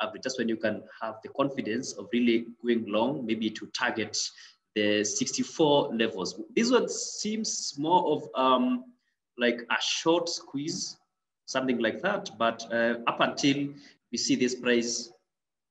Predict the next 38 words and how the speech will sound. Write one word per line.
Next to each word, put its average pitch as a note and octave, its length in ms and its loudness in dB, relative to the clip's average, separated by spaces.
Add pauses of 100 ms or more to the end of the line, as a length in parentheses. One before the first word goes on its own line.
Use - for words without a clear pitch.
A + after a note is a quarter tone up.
(400)
going A#2+ 260 2
up A2+ 380 0
aggressively. G2+ 760 -2 (600)
When C#3+ 260 4
we C#3+ 140 6
get E3 340 0
back C#3+ 200 2
to C#3+ 40 -6
the B2 120 0
four C#3+ 300 0
hours - 640 -2
on A2 140 -6
the G#2+ 100 -6
same, A#2 520 -2 (340)
um, G2+ 500 -6 (640)
on G#2 120 -12
the G#2 80 -8
same A#2 420 -2 (800)
instrument, G#2 580 -2
we A#2+ 100 0
see D3+ 180 4
there C3+ 160 6
has B2+ 120 4
been B2+ 180 2
a B2 120 0
consolidation. C3 540 0
This D3+ 80 4
is E3 60 4
what E3 140 4
I D3+ 40 8
was C3+ 140 4
talking D3+ 240 2
about. C3 360 2
I B2+ 60 4
realized C#3 420 4
I A#2+ 80 4
was A2+ 160 0
just, C#3+ 260 -2